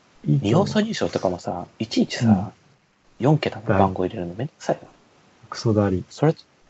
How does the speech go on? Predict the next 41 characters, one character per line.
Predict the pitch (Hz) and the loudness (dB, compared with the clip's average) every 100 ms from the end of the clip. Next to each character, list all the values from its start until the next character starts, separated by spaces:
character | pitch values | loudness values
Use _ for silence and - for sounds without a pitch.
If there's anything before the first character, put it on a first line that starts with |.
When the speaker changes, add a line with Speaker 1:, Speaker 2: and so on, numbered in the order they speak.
| _ | _
Speaker 2:
そ | - | -6
れ | 165 | -2
と | - | 0
か | 117 | -2
も | 101 | -2
多 | 92 | -4
分 | |
な | 85 | -4
く | 87 | -6
な | 90 | -10
る | - | -8
か | - | -10
ら、 | 82 - - | -10 -14 -16
す | - - | -8 -2
ご | 139 | -2
い | 92 | -2
い | 90 | -8
い | |
よ。 | - - - - _ _ _ - | -10 -14 -16 -20 _ _ _ -2
Speaker 1:
そ | 110 | 4
う、 | |
レ | 127 | 4
ス | 135 | 2
ポ | 294 | -2
ン | 285 | -2
ス | 277 | 0
的 | 254 240 | 0 -2
に | |
も | 127 | -4
早 | - 123 143 | 0 2 2
い | |
し | - - | 0 -10
ね。 | - - | -12 -2
多 | 113 | 0
分 | 90 | 2
こ | 101 | -2
っ | |
ち | - | -2
の | 80 | -8
方 | 71 | -8
が。 | - | -10